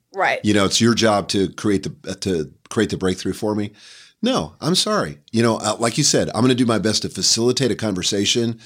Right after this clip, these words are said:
Speaker 2: where you can have a breakthrough. But the people that I know that take their own personal growth seriously are the people that are taking voracious notes,
Speaker 1: Mm-hmm.
Speaker 2: people that are fully engaged in the conversations in the room,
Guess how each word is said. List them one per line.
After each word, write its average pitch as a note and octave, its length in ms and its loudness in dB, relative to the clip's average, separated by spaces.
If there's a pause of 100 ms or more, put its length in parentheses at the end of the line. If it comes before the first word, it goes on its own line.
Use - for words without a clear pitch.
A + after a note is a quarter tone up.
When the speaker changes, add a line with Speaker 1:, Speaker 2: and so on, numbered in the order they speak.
(300)
Speaker 2:
where A2+ 120 2
you G#2 120 2
can G#2 140 0
have G#2 180 2
a A#2+ 60 2
breakthrough. B2+ 560 0 (140)
But G2 340 -2
the - 60 0
people F#3+ 320 0
that C#3+ 120 2
I G#2+ 80 4
know G#2+ 160 2
that F#2+ 140 -2
take A2 160 0
their G2 100 -2
own G2+ 140 0
personal G2+ 320 -2
growth F2 180 -2
seriously G2+ 560 0 (420)
are A2 80 2
the A2 120 4
people B2 340 0
that G2+ 120 2
are F2+ 100 0
taking F#2+ 640 0
voracious F#2 640 0
notes, E2 380 -6 (440)
Speaker 1:
Mm-hmm. - 40 -20
Speaker 2:
people A#2+ 260 2
that G#2+ 100 2
are G2 320 0 (100)
fully A#2+ 440 2
engaged G2 500 0
in F#2 60 -2
the F2+ 80 -4
conversations F#2 800 -2
in F2+ 100 -4
the F2+ 100 -4
room, F2 380 -6